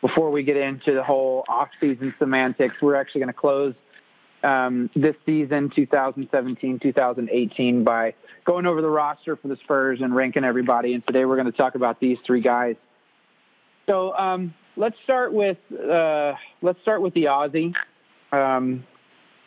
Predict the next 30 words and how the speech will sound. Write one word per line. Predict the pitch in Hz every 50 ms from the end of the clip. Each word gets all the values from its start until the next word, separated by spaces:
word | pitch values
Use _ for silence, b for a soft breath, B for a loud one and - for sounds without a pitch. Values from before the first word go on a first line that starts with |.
| _ _ _ _ -
Patty | - 147 147 151 143
Mills | 143 139 139 139 143 131 - -
here. | 147 143 139 135 135 131 127 -
Uh, | - 131 127 127 120 -
Patty, | - 160 156 170 170 160 156 156 151 151 - - _ _ _ _ _ _ _
Patty | - 190 220 285 302 294 -
took, | 294 262 208
I, | 233 208 190 - - -
I | - 165
felt | - - 175 170 160 -
like, | 160 156 156 - - - _ -
Trace, | - 165 156 151 147 -
he | - 151 151
took | - 170 160 165
a |
lot | 151 143 139 139 147
of, | 143 135 123 131
um, | 151 135 131 127 123 120 117 110 _ _ _ _ _ _ _ _ _ _ _ _
criticism | - - 175 165 165 156 - 160 147 131 151 147 143
this | 143 131 - -
year | 143 139 139 135 131 123 - _ _ _ _ _ _ - - _ _ _ -
that | 160 156 156
was | 170 165 151 143 - _ -
largely, | 160 170 175 175 202 226 233 214 - 220 226 220 208 202 196 190 175 - - _ _ _ - - - _ _ _ _ _ _
I | - 247
think | 330 359
it | 370 339
was | 254 196
largely | 185 175 170 170 170 151 165 160 151
unfair | 147 151 143 - - 143 135 135 135 139 135